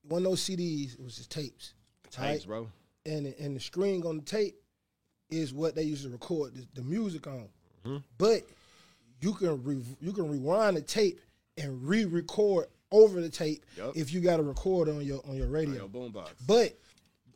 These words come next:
Speaker 1: all the boombox didn't come with the record
Speaker 2: I
Speaker 1: button.
Speaker 2: needed the one with the re-, I asked specifically for the one with
Speaker 1: With
Speaker 2: the
Speaker 1: the record
Speaker 2: recorder, 'cause
Speaker 1: button.
Speaker 2: without knowing it, I was plotting on my mama church tapes.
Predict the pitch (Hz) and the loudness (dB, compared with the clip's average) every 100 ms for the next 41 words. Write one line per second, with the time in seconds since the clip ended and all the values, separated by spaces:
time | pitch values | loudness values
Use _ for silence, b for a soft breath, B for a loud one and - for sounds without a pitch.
0 | _ - 170 185 165 220 262 190 175 139 | _ 0 4 6 8 6 6 4 2 0
1 | 151 156 190 220 180 156 139 131 123 156 | -6 -2 -2 0 0 -2 -4 -4 0 0
2 | 135 127 135 120 165 139 143 131 123 117 | 0 -2 -4 -2 -2 -2 -4 -4 -4 -4
3 | 113 117 113 110 120 123 - 110 - 165 | -4 -2 -2 2 2 2 -2 -6 0 0
4 | 156 156 - 147 147 147 127 120 - - | 2 -2 0 2 4 4 4 0 -4 -10
5 | 123 131 170 180 233 233 220 185 180 120 | -6 -4 0 0 4 4 4 4 0 2
6 | 127 139 151 151 151 131 123 113 120 - | 2 2 2 2 0 0 0 2 0 0
7 | 156 135 131 123 123 123 123 123 110 - | 2 2 2 0 0 -2 0 -2 0 -4
8 | 78 - | -6 -10